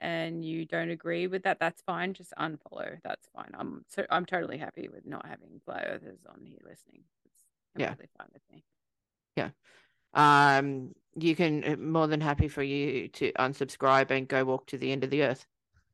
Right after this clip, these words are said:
Speaker 1: <laughs> Bye.
Speaker 2: <laughs> Bye. Um, yeah, so no pearls of wisdom or anything like that?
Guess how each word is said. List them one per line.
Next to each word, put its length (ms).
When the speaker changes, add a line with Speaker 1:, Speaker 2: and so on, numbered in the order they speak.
Speaker 1:
<laughs> 200
Bye. 600
Speaker 2:
<laughs> 220
Bye. 680
Um, 640
yeah, 280
so 480
no 960
pearls 360
of 80
wisdom 680
or 800
anything 360
like 140
that? 240